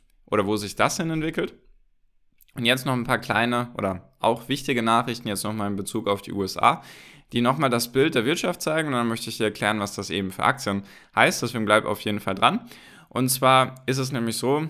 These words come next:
hatte ich ja gesagt, Inflation so hoch wie seit einundvierzig Jahren nicht mehr. Was auch wichtig zu erwähnen ist, die Sparrate von den Amerikanern ist so niedrig wie seit zweitausendacht nicht mehr. Und bei jedem sollte das Jahr zweitausendacht irgendwas auslösen.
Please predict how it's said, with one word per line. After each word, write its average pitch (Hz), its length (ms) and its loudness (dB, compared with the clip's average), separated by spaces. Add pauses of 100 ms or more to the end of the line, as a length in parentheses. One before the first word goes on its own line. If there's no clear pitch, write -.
(120)
hatte 107 120 -2
ich 104 60 -10
ja 107 80 0
gesagt, 120 320 2
Inflation 120 540 -2
so 107 80 -6
hoch 113 240 -2
wie - 20 -6
seit 101 200 -2
einundvierzig 101 520 -6
Jahren 107 200 0
nicht 135 140 -10
mehr. 147 220 -4 (580)
Was 120 160 2
auch 160 220 2
wichtig 127 320 -2
zu - 100 0
erwähnen 101 360 0
ist, 156 340 -6
die 110 560 0
Sparrate 117 800 0
von 107 160 -8
den 101 100 -6
Amerikanern 117 760 -4
ist - 240 -4
so 113 100 -2
niedrig 127 440 -4
wie 110 60 0
seit 101 220 0
zweitausendacht 98 640 0
nicht 92 160 -10
mehr. - 160 -12 (260)
Und 101 300 -4
bei 98 100 -2
jedem 117 260 0
sollte 107 240 0
das 101 200 -4
Jahr 104 160 4
zweitausendacht 101 640 -2
irgendwas 104 340 -2
auslösen. 147 540 -2